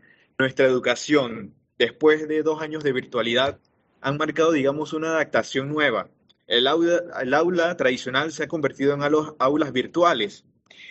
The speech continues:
Eh, quisiera preguntarte, ¿cuáles son las principales modalidades educativas basadas,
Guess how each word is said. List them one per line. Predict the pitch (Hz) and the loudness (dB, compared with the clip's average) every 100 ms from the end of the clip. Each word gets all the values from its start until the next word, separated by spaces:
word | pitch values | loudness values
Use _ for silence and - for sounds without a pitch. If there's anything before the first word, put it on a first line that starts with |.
| - - _ | -20 -20 _
Eh, | - 131 135 135 | 2 4 4 0
quisiera | - - 202 | -4 -2 0
preguntarte, | 190 165 139 180 180 175 175 175 - | 0 -2 -2 -2 0 0 -4 -4 -2
¿cuáles | 196 214 | 2 2
son | 214 | 2
las | 208 202 | -6 -4
principales | 151 143 127 - 165 175 | -6 -6 -4 0 0 -2
modalidades | 143 131 123 117 113 123 147 139 110 101 | -8 -8 -4 -2 0 2 4 2 0 -4
educativas | 120 120 117 113 170 185 | -4 -2 -4 -4 -2 -2
basadas, | 165 131 - 151 165 165 - | 0 -2 0 0 2 -2 -8